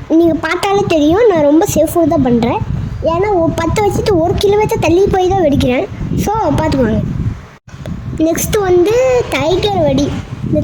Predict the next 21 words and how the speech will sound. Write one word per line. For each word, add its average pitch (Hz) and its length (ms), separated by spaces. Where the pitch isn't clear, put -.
டைகர் 370 400
வெடி 381 240
வந்து 392 240
நல்லா 339 200
பெருசா 403 360
இருக்கு. 294 220
இது 453 240
சவுண்டு 427 380
கம்மியா 359 340
தான் 359 160
இருக்கு. 392 240
ஹம், 302 380
அதோட 320 240
எஃபெக்ட் 440 360
கம்மியா 330 360
தான் 339 120
இருக்கு. 262 240
இதுவே 359 220
குருவி 403 360
வெடி 359 120
சிறுசா 440 280